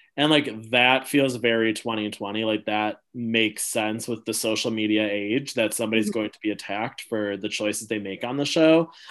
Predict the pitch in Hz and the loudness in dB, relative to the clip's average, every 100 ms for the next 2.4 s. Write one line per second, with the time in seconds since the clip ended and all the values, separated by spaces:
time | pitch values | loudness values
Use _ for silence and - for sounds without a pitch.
0 | - 160 202 180 113 120 120 143 185 185 | -2 4 6 6 4 0 4 6 6 4
1 | 226 226 226 _ _ - 131 131 127 127 | 4 4 2 _ _ -2 2 2 -2 0
2 | 123 101 127 | 0 2 -2